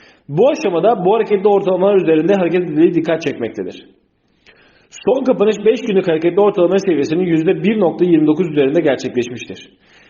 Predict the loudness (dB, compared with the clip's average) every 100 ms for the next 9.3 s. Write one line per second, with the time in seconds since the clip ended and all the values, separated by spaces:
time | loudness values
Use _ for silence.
0 | _ -2 -2 0 0 0 0 0 0 0
1 | 2 2 0 -2 -2 -2 0 2 2 4
2 | 2 2 -2 -2 -2 0 0 0 0 0
3 | 0 -2 -2 0 0 0 -4 -6 -2 -2
4 | -2 -6 -12 -6 -2 0 0 0 -2 -2
5 | 0 2 2 0 0 2 2 0 0 2
6 | 0 -4 -2 -2 0 -2 -2 0 -2 0
7 | 2 2 0 -4 2 4 4 2 2 2
8 | 2 2 2 2 2 0 -2 -2 -2 -4
9 | -8 -14